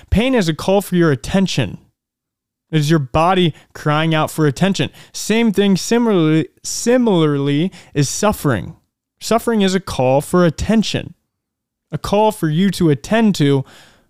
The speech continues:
what is the disorder, what is the confusion, what is the contradictions in the internal world, in your mental and emotional psyche, your s-, that, that, that inner space, that inner world.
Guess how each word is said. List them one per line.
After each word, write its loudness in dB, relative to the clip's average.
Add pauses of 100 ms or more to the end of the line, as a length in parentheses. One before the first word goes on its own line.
(220)
what 0
is 0
the 0
disorder, 0 (140)
what 0
is 0
the 0
confusion, 2 (180)
what 2
is -2
the -2
contradictions 0 (200)
in 2
the 4
internal 2
world, 0 (180)
in 2
your 4
mental 0
and 0
emotional 2 (460)
psyche, -2
your -2
s-, -8
that, -2
that, -2
that -2
inner 2
space, -4
that -2
inner 2
world. 0